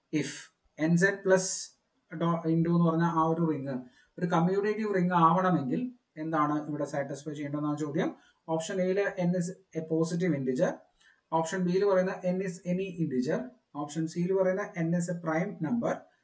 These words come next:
Option ഡിയിൽ പറയുന്ന none of these, ഇതൊന്നും അല്ല എന്നാണ് പറയുന്നത്. അപ്പൊ എന്താണ്? N ഏത് satisfy ചെയ്യണം? N is a any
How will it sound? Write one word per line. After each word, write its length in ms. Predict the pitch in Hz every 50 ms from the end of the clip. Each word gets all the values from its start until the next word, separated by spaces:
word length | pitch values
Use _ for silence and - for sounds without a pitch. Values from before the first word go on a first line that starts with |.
| _ _ _ - 139
Option 200 | 143 143 - 156 147 151
ഡിയിൽ 140 | 151 147 147 143
പറയുന്ന 240 | 139 143 170 202 196 185
none 120 | 175 170 165 -
of 60 | 123 131
these, 120 | 127 127 135 135
ഇതൊന്നും 300 | 139 139 143 143 151 151 139
അല്ല 200 | 135 143 147 143 147
എന്നാണ് 240 | 143 139 131 127 123 117
പറയുന്നത്. 280 | 117 110 104 95 - _ _ _ _ _ _ _ _ - -
അപ്പൊ 100 | - 185 180
എന്താണ്? 320 | 180 190 185 180 165 160 160 160 - - - 156 160 170
N 40 | 175 185 180 165 165 170
ഏത് 160 | 175 175 185 180 170 -
satisfy 440 | 170 165 165 175 165 170 - 165 156 156
ചെയ്യണം? 240 | 156 143 143 143 139 135 - _ _ _ _ _ _ - 170 185
N 40 | 196 220 226
is 100 | 220 - - - _ - 180 180 190
a 20 | 240 254 - - _ _ _ _ _ _ - 175
any 160 | 190 220 302